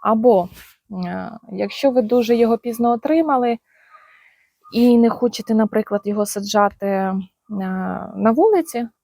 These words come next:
то можна дочекатися холодів, якихось перших морозців, можливо. Зрізаєте ось цю всю красу,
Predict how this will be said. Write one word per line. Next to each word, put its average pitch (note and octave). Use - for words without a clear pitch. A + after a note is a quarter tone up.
то A3
можна G#3
дочекатися G3
холодів, G3+
якихось A3
перших C4
морозців, A#3
можливо. B3+
Зрізаєте G#3+
ось -
цю G3
всю G#3
красу, A3